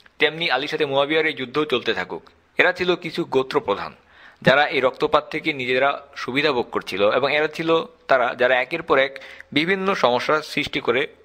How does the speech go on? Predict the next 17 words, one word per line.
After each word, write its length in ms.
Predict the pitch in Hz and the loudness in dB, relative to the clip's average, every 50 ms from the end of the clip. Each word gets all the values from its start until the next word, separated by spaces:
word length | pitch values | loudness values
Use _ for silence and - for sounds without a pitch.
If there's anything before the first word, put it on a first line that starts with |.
| _ _ - | _ _ 0
চলছিল। 420 | - 120 104 - - 95 82 67 - - _ _ _ _ _ _ _ _ - - _ _ _ _ - | 2 2 2 2 -2 -6 -6 -6 -8 -10 _ _ _ _ _ _ _ _ -20 -20 _ _ _ _ 2
তারা 180 | - 151 160 156 | 2 4 4 2
পুরো 240 | - 170 170 175 | 2 2 2 4
ব্যাপারটিকে 460 | 156 151 143 151 147 - 160 147 156 139 | 4 4 2 2 -2 -4 -4 -2 0 0
অতিরঞ্জিত 520 | 131 131 139 143 147 151 147 151 147 160 | 0 0 0 -2 -2 -2 -2 -2 -2 0
করল 340 | 151 - 156 151 160 165 160 | 0 2 0 2 2 2 2
এবং 320 | - - 117 123 127 123 - | 2 0 0 -2 -2 -4 0
তারা 240 | 139 135 135 135 139 - - - | 2 4 4 2 0 -2 -6 -6
উভয় 300 | 139 139 135 147 156 160 156 | -4 -2 2 2 2 2 2
পক্ষেই 320 | 127 120 - - 165 175 160 | 0 0 0 0 -4 -2 -2
বিদ্যমান 340 | 143 120 117 117 110 104 | -2 -2 -2 0 0 0
ছিল। 200 | 104 - 87 - - - - | -2 -4 -12 -12 -10 -4 0
তারা 160 | 135 139 151 | 2 2 2
বলল 300 | 151 160 156 160 160 156 - - - - - - - - - - | 2 0 -2 -2 -4 -4 -6 -10 -20 -20 -20 -20 -20 -16 -12 -10
যে 80 | 127 | -10
কিভাবে 560 | - - - 135 135 139 156 165 170 196 190 | -10 -6 -4 0 2 2 2 2 4 2 2
আলী 420 | 170 156 151 151 151 147 135 - | 2 0 -2 -2 -4 -4 -6 -8